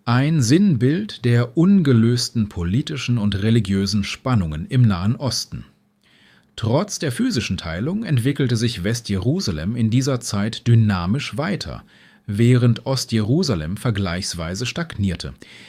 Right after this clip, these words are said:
Die israelische Seite investierte in Infrastruktur, Bildung und kulturelles Leben, während die jordanische Seite eher konservativ blieb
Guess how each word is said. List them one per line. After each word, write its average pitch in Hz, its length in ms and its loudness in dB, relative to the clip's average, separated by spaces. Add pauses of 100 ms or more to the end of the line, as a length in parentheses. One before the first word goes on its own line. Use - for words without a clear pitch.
(360)
Die 127 300 0
israelische 160 680 -2
Seite 104 400 -6
investierte 123 680 -2
in 62 100 -8
Infrastruktur, 127 1200 -4 (120)
Bildung 127 520 2
und 69 200 -12
kulturelles 98 680 -4
Leben, 117 440 -4 (680)
während 226 360 2
die 208 80 -2
jordanische 95 580 -2
Seite 120 460 -4
eher 165 360 -4
konservativ 85 880 -4
blieb 90 300 -10